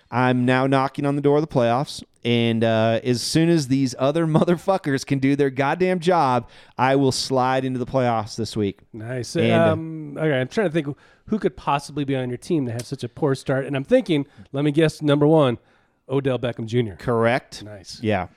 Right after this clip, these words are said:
Speaker 1: And I'm sure you could figure a few other, uh, few other people out. Um,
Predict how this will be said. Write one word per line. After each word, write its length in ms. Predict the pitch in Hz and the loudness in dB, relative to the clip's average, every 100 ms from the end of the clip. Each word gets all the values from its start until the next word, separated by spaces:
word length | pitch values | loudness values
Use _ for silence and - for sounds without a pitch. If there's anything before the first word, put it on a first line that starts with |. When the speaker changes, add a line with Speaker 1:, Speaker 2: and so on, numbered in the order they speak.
| _ - | _ -2
Speaker 1:
And 260 | 113 113 | 0 2
I'm 140 | 117 117 | 0 0
sure 160 | 151 | 2
you 100 | 143 | 2
could 140 | 135 117 | 0 -4
figure 320 | 139 139 131 | -4 0 0
a 40 | |
few 260 | 110 135 131 | 0 0 2
other, 300 | 117 113 101 | 2 0 0
uh, 180 | 98 92 - - _ | 0 -2 -8 -20 _
few 200 | - 160 | 2 2
other 160 | 131 | 2
people 320 | 123 131 - 110 | 0 -2 0 0
out. 240 | 107 - - _ | 0 -4 -10 _
Um, 420 | 123 127 120 113 | 0 2 2 -2